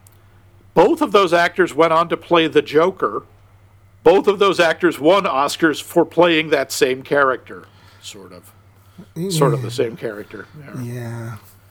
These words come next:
Speaker 2: Yeah, we won't talk about the Joker movie.
Speaker 1: Oh, no. We've done that before.
Speaker 2: Oh.
Speaker 1: Uh, it took four years for the producers to secure the rights from, to the story from James Keach, who was a, was a friend of Johnny Cash and the family.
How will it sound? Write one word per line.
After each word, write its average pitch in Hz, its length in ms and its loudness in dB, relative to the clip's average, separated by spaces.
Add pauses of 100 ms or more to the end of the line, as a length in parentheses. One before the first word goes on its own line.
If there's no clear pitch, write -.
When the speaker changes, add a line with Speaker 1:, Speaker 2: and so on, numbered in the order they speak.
Speaker 2:
Yeah, 123 440 -12
we 127 60 -12
won't 139 240 -6
talk 135 200 -2
about 123 220 -4
the 127 60 -8
Joker 110 320 -10
movie. 101 260 -14 (340)
Speaker 1:
Oh, 117 240 -6
no. 101 180 -12
We've 120 200 -6
done 127 180 -4
that 120 200 -4
before. 98 380 -16 (520)
Speaker 2:
Oh. 160 180 -14 (500)
Speaker 1:
Uh, 151 160 -2
it 175 140 -4
took - 180 -2
four 208 520 0
years 165 680 -2
for - 140 -8
the - 80 -10
producers 180 540 -4
to - 120 -8
secure 165 400 -6
the 160 120 -2
rights 143 280 -2
from, 139 260 -6
to - 140 -8
the 131 80 -4
story 139 400 -2
from 127 280 -8
James 147 500 -6
Keach, - 580 -6 (280)
who 156 60 -10
was 143 120 -6
a, 160 60 -6
was 139 200 -6
a 127 60 -10
friend 165 300 -2
of 139 80 -6
Johnny 147 280 -2
Cash 135 340 -4
and 127 100 -12
the 113 40 -12
family. 139 520 -4